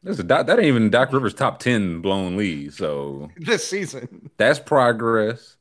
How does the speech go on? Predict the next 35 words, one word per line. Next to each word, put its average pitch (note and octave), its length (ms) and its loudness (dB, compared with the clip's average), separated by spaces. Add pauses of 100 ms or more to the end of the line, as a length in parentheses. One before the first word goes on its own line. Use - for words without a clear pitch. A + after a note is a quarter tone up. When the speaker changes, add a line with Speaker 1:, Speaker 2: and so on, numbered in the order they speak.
(300)
Speaker 1:
Yeah, B2 140 2
like A#2 180 0
Tori D3+ 300 2
said, C3 280 2
it, G2 220 -2
they G#2 160 2
almost C3+ 540 0
tied D3 320 4
it - 220 -2
with A2 140 0
an A2 60 2
eighty-foot C3 560 -4
shot. B2+ 420 -2 (360)
Speaker 2:
<laughs> - 320 -8
Speaker 1:
That's, B2+ 340 2 (180)
that's A2+ 260 2
some C#3+ 180 -4
good C#3 220 -6
tape. - 380 -8 (340)
Got A#2 160 -2
some G#2+ 120 -12
Speaker 2:
That D#3 140 0
Speaker 1:
good C#3 80 -4
Speaker 2:
should F3 100 -4
Speaker 1:
tape D3 80 0
Speaker 2:
count. C#3 220 -4
Speaker 1:
for C#3 60 -2
the, C3+ 180 -8 (320)
yeah, C#3 100 2
teaching D#3+ 460 0
Speaker 2:
I D3 60 -2
do - 60 2
Speaker 1:
tape, F3 80 2
Speaker 2:
agree. D#3+ 300 0
Speaker 1:
uh, G#2+ 40 0